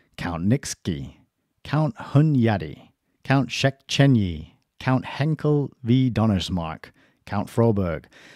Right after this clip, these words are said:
Prince Galanther Esterhazy, Baron von Griefenklau, Prince Schwarzenberg, Prince Waldberg Wolfegg, Prince Waldsee, Count Wartenberg, Prince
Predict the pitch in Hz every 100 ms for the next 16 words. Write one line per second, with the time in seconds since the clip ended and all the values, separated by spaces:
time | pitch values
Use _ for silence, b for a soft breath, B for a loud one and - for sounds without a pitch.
0 | B B - 127 131 - 98 113 135 -
1 | 120 - 117 120 104 101 87 85 80 b
2 | b b b b - 131 147 147 135 b
3 | b - 95 101 107 101 - _ - 104
4 | 101 110 151 147 - 92 - 82 82 80
5 | - _ _ _ _ _ - 139 156 -
6 | - - 110 139 - 131 113 127 131 123
7 | - 120 - 104 95 110 131 107 117 117
8 | 104 92 104 107 107 98 95 b b b
9 | b - 110 104 98 110 107 - 107 104
10 | 104 - - 139 139 90 101 101 98 90
11 | 90 87 - b b b b b - 117
12 | 95 -